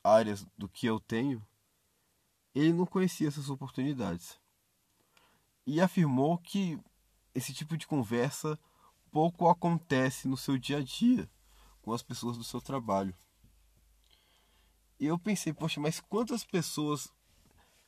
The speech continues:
vivem exatamente a mesma situação? Quantas pessoas elas poderiam ter essa oportunidade de pegar esse seu dinheiro?"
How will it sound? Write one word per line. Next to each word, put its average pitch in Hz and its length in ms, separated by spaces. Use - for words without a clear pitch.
vivem 143 400
exatamente 135 920
a 123 40
mesma 117 300
situação? 101 680
Quantas 147 320
pessoas 131 720
elas 107 360
poderiam 131 560
ter 120 480
essa 101 180
oportunidade 104 1040
de 107 340
pegar 113 440
esse 117 460
seu 123 260
dinheiro?" 107 600